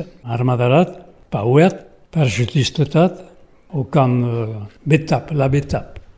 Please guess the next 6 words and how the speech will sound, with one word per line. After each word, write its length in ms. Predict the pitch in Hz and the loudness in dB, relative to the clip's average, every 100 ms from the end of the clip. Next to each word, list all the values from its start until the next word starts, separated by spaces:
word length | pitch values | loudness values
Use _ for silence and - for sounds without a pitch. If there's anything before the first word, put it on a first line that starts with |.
| - - - | -20 -20 -8
Ta 180 | 147 110 | -4 0
han, 300 | 123 139 131 | 4 6 4
eh, 420 | 123 123 120 117 101 139 | 4 2 2 -2 -6 -6
egoniz 760 | 135 123 131 143 135 - - - - _ | -2 0 4 4 4 0 -10 -14 -20 _
hamalau 960 | 117 113 113 110 110 107 113 131 123 - | -6 -4 -2 -4 -4 -4 0 2 0 -6
hilabete, 560 | - 127 127 123 175 | -2 2 2 2 4